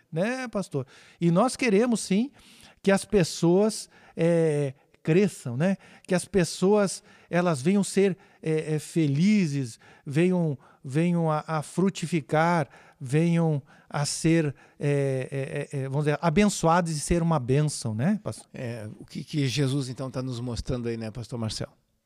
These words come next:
Speaker 2: No meio do caminho, haverão, é, tentativas que a pessoa desista do, do andar com o Senhor, né? É isso, estamos apontando aqui na parábola, né? Sim, pastor.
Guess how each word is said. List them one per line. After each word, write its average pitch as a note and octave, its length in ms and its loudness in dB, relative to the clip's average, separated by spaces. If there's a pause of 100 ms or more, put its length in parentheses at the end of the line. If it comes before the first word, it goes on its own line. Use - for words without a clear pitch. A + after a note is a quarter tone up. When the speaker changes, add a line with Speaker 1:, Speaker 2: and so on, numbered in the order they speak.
(340)
Speaker 2:
No C3+ 100 -6
meio B2+ 220 2
do C3+ 100 -4
caminho, D#3 560 -4 (1200)
haverão, G3+ 760 0 (1500)
é, B2+ 460 -10
tentativas D#3+ 920 -2
que - 80 -4
a G#3+ 60 -2
pessoa G3+ 280 -4
desista G3 520 -4
do, C3 320 -4
do C3 120 -2
andar D3 300 2
com C3+ 140 -16
o A#2 40 -14
Senhor, C3 320 -4
né? C3 200 -14 (840)
É A#2 120 -12
isso, A2 140 -12
estamos C3 360 -8
apontando D3+ 480 -2
aqui C3 140 -6
na A#2+ 120 -6
parábola, B2+ 600 -8 (720)
né? - 300 -10
Sim, C#3+ 260 -6
pastor. - 300 -10